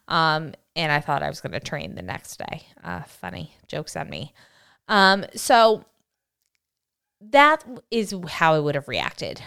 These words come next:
When in turn, um, what have I done? I haven't trained in two weeks. Um, I didn't change a thing about my macros, or actually Justin didn't change my macros,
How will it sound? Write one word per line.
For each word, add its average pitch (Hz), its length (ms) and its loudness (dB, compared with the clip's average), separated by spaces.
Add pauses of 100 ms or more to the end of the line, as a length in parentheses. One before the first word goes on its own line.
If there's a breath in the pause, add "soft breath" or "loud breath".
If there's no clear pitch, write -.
When 247 360 2
in 247 320 -6
turn, 196 640 -4 (140)
um, 185 460 2 (140)
what 185 360 -2
have 190 240 0
I 156 120 2
done? 147 520 -6 (480)
I 185 60 -6
haven't 220 320 0
trained 196 280 -2
in 170 120 -4
two 143 200 -10
weeks. - 500 -12 (680)
Um, 175 400 6 (100)
I 180 160 4
didn't 180 400 -6
change 180 400 -4
a 160 140 -4
thing 190 340 -6
about 151 240 0
my 143 100 -4
macros, 131 680 -4
or 120 100 -2
actually 143 480 -4
Justin 131 500 -4
didn't - 300 -14
change - 340 -8
my 127 120 -6
macros, 127 580 -10